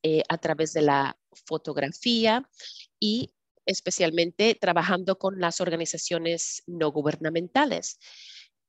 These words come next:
Y ahora estoy haciendo investigación sobre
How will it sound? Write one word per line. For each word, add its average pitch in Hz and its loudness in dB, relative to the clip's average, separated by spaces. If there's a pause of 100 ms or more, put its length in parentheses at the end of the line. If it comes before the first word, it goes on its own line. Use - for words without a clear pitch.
(160)
Y 277 2
ahora 269 0
estoy 233 0
haciendo 233 -2 (140)
investigación 220 -2
sobre 220 0